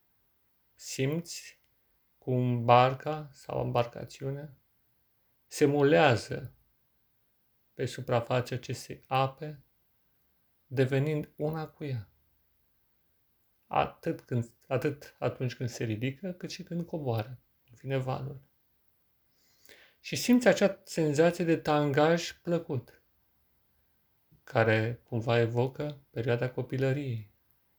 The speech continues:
când, poate, într-un leagăn, cineva împingea într-o parte și în alta,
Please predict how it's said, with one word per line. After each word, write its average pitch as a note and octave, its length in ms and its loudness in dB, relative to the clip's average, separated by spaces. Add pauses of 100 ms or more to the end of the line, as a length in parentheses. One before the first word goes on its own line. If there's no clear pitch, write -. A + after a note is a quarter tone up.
(380)
când, F#3+ 300 0
poate, B2 680 0 (720)
într-un C3+ 340 -2
leagăn, A#2+ 600 2 (720)
cineva D3 600 -2 (1900)
împingea D3 520 2
într-o C#3 200 -2
parte B2+ 340 0
și - 180 -8
în A#2 120 -2
alta, C3 560 -4